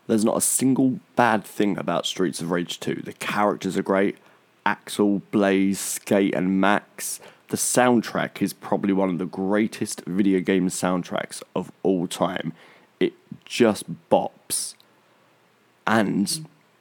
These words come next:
to top it off, it's got so much replayability. I mean, there's different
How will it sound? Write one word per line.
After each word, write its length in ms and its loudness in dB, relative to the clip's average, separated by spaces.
to 120 -14
top 240 0
it 80 -2
off, 400 0
it's 160 0
got 160 0
so 280 2
much 220 0
replayability. 1120 0
I 40 -2
mean, 280 2
there's 160 -4
different 460 0